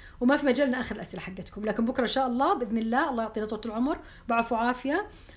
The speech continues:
نتلاقى وآخذ أسئلتكم بالكامل حول هذا. جهزوا أسئلتكم اليوم، اكتبوها، تكون أسئلة في الموضوع،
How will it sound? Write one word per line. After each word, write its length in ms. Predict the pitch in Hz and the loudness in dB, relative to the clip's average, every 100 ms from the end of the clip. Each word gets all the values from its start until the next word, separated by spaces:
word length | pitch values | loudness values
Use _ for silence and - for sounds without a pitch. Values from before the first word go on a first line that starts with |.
| - | -4
نتلاقى 560 | 247 247 262 302 254 311 | -2 2 4 4 4 2
وآخذ 420 | 302 254 247 247 | 2 0 -2 -4
أسئلتكم 720 | 233 240 233 - 254 269 277 - - | -4 -4 -4 -2 -2 -2 -4 -12 -6
بالكامل 600 | 214 214 262 254 254 269 | -4 -2 2 4 4 2
حول 180 | 262 190 | 0 0
هذا. 160 | 185 180 - - | 0 -6 -12 -4
جهزوا 400 | 208 320 285 269 | 6 6 6 2
أسئلتكم 420 | 269 247 226 - 196 | 0 0 -2 -2 -2
اليوم، 260 | 180 175 - - - | 0 -2 -6 -14 -8
اكتبوها، 640 | 240 - 254 262 226 175 - - - | -6 2 2 4 2 0 -6 -16 -2
تكون 280 | 262 339 320 | 4 6 6
أسئلة 360 | 330 370 349 | 2 4 4
في 160 | 302 359 | 4 6
الموضوع، 520 | 349 285 208 190 175 | 6 6 4 0 -4